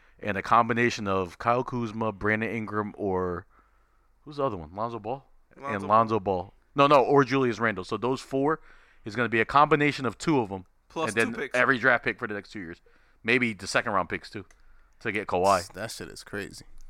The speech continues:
Speaker 1: But their problem is everything, like, sounds good right now, but their problem is they don't have anybody signed for next year. Like, they have, like, three players. If they, if they were to dump everybody, they would have three players on the contract.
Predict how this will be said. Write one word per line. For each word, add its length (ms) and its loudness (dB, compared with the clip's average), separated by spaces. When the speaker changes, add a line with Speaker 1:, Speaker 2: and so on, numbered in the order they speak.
Speaker 1:
But 180 4
their 140 4
problem 420 4
is 240 -2
everything, 380 2
like, 180 0
sounds 400 2
good 120 -2
right 180 0
now, 100 2
but 160 -4
their 100 0
problem 280 4
is 60 -8
they 100 0
don't 100 -2
have 140 -2
anybody 280 -4
signed 360 -4
for 120 -18
next 200 -14
year. 140 -14
Like, 220 -4
they 160 0
have, 220 2
like, 240 -6
three 280 -4
players. 340 -2
If 120 -10
they, 160 -6
if 140 -12
they 80 -4
were 100 -2
to 100 0
dump 280 2
everybody, 360 -2
they 100 -6
would 100 -4
have 160 -2
three 320 -6
players 280 -4
on 60 -12
the 80 -14
contract. 360 -10